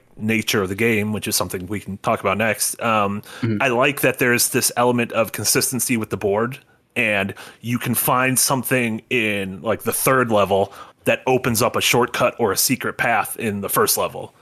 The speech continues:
Speaker 1: And so the further you get in the game, the easier and, and sort of deeper it can make original levels, which makes the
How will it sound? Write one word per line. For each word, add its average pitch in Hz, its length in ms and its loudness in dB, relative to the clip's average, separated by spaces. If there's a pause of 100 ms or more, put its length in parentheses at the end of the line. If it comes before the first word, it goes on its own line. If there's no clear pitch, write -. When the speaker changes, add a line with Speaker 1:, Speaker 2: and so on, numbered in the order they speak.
(580)
Speaker 1:
And 104 220 0
so 110 320 4
the 107 80 -2
further 147 300 2
you 135 120 4
get 135 200 0
in 120 40 -4
the 123 80 0
game, 110 480 0 (140)
the 131 220 -2
easier 120 600 -2 (440)
and, 110 200 0
and 113 220 -2
sort 117 180 2
of 104 100 0
deeper 117 300 0
it 98 200 -4
can 113 160 0
make 107 420 0
original 110 400 2
levels, 143 480 4
which 117 240 0
makes 127 440 2
the 107 360 2